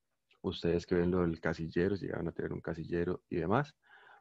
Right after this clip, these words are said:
Pero por ahora vamos a hacer solo consultas generales. Lo demás no vamos a utilizar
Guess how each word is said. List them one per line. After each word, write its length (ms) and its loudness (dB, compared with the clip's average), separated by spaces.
Pero 320 4
por 160 0
ahora 300 4
vamos 200 0
a 40 -2
hacer 100 -2
solo 180 -2
consultas 500 -6
generales. 580 0
Lo 200 4
demás 420 2
no 160 2
vamos 200 0
a 40 -10
utilizar 400 -2